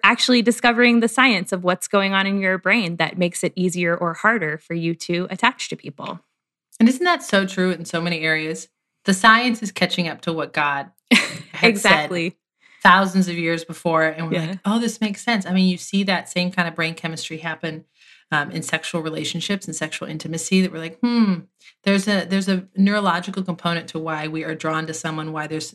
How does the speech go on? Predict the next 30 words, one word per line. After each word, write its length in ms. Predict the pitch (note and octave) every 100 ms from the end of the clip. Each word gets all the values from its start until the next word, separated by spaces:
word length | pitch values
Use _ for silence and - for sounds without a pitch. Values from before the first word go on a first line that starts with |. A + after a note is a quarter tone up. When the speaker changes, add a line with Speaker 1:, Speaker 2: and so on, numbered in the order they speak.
| -
Speaker 2:
an, 240 | D#3+ D3 _ _
almost 300 | E3 D#3+ -
an 80 | D3
addictive 600 | C3+ D#3+ D#3+ E3 D#3 - _
component 640 | - D#3+ - E3 D#3 - -
to, 440 | - D3+ D3 D3+ _ _ _ _ C#3+
uh, 120 | -
relationships 640 | E3+ E3 D#3+ F3 F3 -
where 80 | D#3
you're 80 | D#3
sexually 400 | D#3 D3+ - E3
active," 420 | G3 F#3+ E3 E3 -
and 300 | D3+ D3+ D#3 _
makes 220 | C3 B2+ -
sense 260 | G3 C4+
then 180 | F3+ D#3
why 140 | D3+
God 320 | D3 D3+ D#3+ D#3+
would 80 |
Speaker 1:
Yeah. 80 | G#3
Speaker 2:
say, 300 | G#3+ D3+ C#3 _ _ _
"Hey, 420 | - A3 F#3 - _
don't 160 | F3+ F3
mess 180 | F3+ F#3
with 120 | F#3
this. 320 | D3+ D3+ - _ _ -
Keep 200 | - F#3
it 80 | F3
limited." 400 | G#3 F#3+ - D3+
Speaker 1:
Yes. 180 | D3+